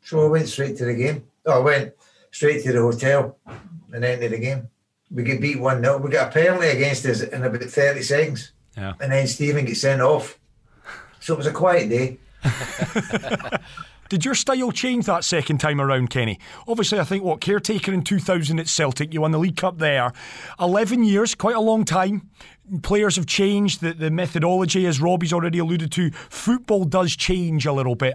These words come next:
Speaker 2: outlooks change. Did you change at all in that eleven-year period?
Speaker 1: Yeah, society changes as well, doesn't it?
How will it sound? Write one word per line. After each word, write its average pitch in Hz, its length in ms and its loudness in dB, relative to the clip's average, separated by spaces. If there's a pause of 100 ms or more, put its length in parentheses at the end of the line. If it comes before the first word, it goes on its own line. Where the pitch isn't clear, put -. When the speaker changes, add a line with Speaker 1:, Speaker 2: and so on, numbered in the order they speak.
Speaker 2:
outlooks 180 460 -2
change. 123 460 -2 (200)
Did 170 200 0
you 240 120 6
change 196 360 0
at 147 120 -4
all 156 200 2
in 139 60 0
that 139 260 0 (360)
eleven-year 139 400 0
period? 131 380 -2 (640)
Speaker 1:
Yeah, 202 200 2
society 185 600 4
changes 156 480 2
as 123 100 2
well, 170 280 6
doesn't 170 200 2
it? 139 240 0